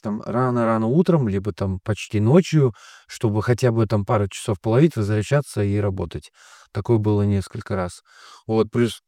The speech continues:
морская рыбалка, а т-, здесь, ну, морешко только в Черногории, если вот, э, самое близкое. А пока такого времени, ну, не могу найти. Но супруга работает над этим и постарается меня освободить там хотя бы день, либо несколько.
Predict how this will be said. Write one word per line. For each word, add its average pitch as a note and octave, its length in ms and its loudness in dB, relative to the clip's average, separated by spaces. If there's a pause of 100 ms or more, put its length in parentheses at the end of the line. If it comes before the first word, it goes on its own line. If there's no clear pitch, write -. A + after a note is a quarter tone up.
морская B2+ 540 2
рыбалка, B2+ 520 0 (340)
а A#2 200 2
т-, G#2+ 40 -10 (480)
здесь, B2 460 2
ну, G#2 500 -4 (160)
морешко C3 600 4
только A#2 260 -2
в - 20 -14
Черногории, G#2+ 580 -2
если - 200 -10
вот, F#2+ 200 -8
э, - 60 -8 (380)
самое G#2 340 0
близкое. G2 500 -2 (480)
А A2+ 160 0
пока A2 280 0
такого A2+ 280 0
времени, A2 500 2
ну, A2+ 220 -2 (160)
не G#2 160 0
могу G#2 240 0
найти. F#2 380 -6 (640)
Но B2 460 6
супруга C3 400 4
работает A2 400 4
над G#2+ 160 2
этим A2+ 280 0
и - 40 -8
постарается G2+ 520 0
меня F#2 160 2
освободить G2+ 540 0
там F#2+ 240 -4
хотя G2 320 -6
бы F2+ 100 -4
день, B2+ 300 2 (400)
либо G2 220 2
несколько. A2+ 560 0